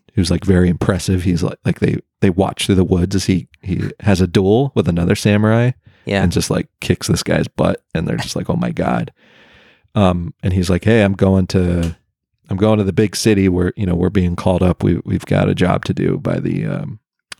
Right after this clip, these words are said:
Speaker 1: forget all the right terminology for this, <laughs> the shogun or whoever.
Speaker 2: <laughs>
Speaker 1: Uh, and, you know, "Come with me." And
Speaker 2: Wow.
Speaker 1: he's like, "Okay, like, all right, I've got, you know,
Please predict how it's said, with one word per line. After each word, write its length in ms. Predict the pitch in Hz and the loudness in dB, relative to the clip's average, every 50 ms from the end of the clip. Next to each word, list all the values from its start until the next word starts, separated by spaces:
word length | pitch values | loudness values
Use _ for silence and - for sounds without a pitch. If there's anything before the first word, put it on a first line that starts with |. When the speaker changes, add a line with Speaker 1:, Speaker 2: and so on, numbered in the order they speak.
| - _ _ | -20 _ _
Speaker 1:
forget 260 | - - - - 113 95 | -4 -2 0 0 2 2
all 120 | 92 - | 2 2
the 80 | - - | 0 0
right 200 | - - - - | -2 -2 -4 -4
terminology 640 | - - - - - - - - - - - - - | -4 -2 -2 -2 -4 -4 -6 -6 -6 -6 -6 -8 -8
for 160 | - - - | -4 -2 0
this, 200 | 113 117 - - | 0 0 0 0
<laughs> 1000 | - 143 - - 208 - - - - - _ _ - - - - - - - - | -2 -2 -2 -2 -4 -4 -4 -2 -4 -4 _ _ -20 -20 -16 -8 -8 -8 -8 -4
the 80 | - 107 | -6 -4
shogun 500 | - - 104 101 95 - 92 87 90 104 | 0 2 2 0 2 0 -2 -2 0 -2
or 140 | 101 101 | -2 -2
whoever. 460 | 98 - - 110 - - - 101 104 - _ | -2 -2 -2 -2 -2 -2 -2 -2 -4 -6 _
Speaker 2:
<laughs> 40 | - - - - - - - - - - | -20 -20 -20 -20 -20 -20 -20 -20 -8 0
Speaker 1:
Uh, 380 | - 123 120 120 117 113 110 107 - _ _ _ _ _ _ _ _ _ _ - - | 2 4 4 6 4 4 4 2 0 _ _ _ _ _ _ _ _ _ _ -2 2
and, 480 | 123 117 113 117 110 107 90 - - _ _ _ _ _ _ _ _ _ _ _ _ _ _ _ _ _ _ _ - | 2 4 4 2 2 0 -2 -6 -14 _ _ _ _ _ _ _ _ _ _ _ _ _ _ _ _ _ _ _ -4
you 80 | 110 | 0
know, 220 | 101 95 90 95 - - | 0 2 0 0 -2 0
"Come 160 | - 135 127 | 0 2 4
with 200 | 123 117 113 - | 4 2 2 2
me." 300 | 135 143 151 127 82 - _ _ _ _ _ _ _ _ _ _ _ _ - | 2 2 2 2 0 -4 _ _ _ _ _ _ _ _ _ _ _ _ -8
And 380 | - 104 98 95 92 92 90 87 | -2 0 0 0 0 -2 -4 -4
Speaker 2:
Wow. 40 | |
Speaker 1:
he's 160 | 90 92 87 87 | -6 -6 -4 -2
like, 220 | 92 90 90 - | -2 -2 -2 -2
"Okay, 460 | 98 98 - - 107 131 151 117 87 | -2 -4 0 0 2 2 2 2 0
like, 400 | 85 85 85 82 _ - - _ _ _ _ _ _ _ - | -2 -4 -6 -8 _ -16 -20 _ _ _ _ _ _ _ -10
all 60 | 123 104 | -6 -4
right, 340 | 101 98 131 139 95 - _ - | 0 2 2 2 2 0 _ -4
I've 140 | 107 107 | -4 -2
got, 240 | - 117 104 104 - | 0 0 0 2 2
you 80 | 110 104 | 0 2
know, 220 | 95 92 98 87 | 2 2 0 -2